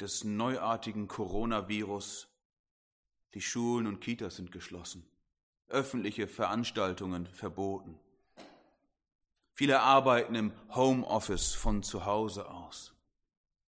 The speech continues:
Ja, und auch wir als Gemeinde, wir können uns nicht wie gewohnt hier versammeln im,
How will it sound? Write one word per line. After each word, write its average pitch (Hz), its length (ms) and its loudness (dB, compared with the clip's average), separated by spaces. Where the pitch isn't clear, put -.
Ja, 104 220 -2
und 107 140 -2
auch - 160 -8
wir 104 200 -2
als 92 180 -8
Gemeinde, 98 580 -4
wir 110 120 -8
können 127 180 0
uns 113 120 -2
nicht 127 240 0
wie 117 80 0
gewohnt 123 540 4
hier 135 300 4
versammeln 135 680 4
im, 117 240 -2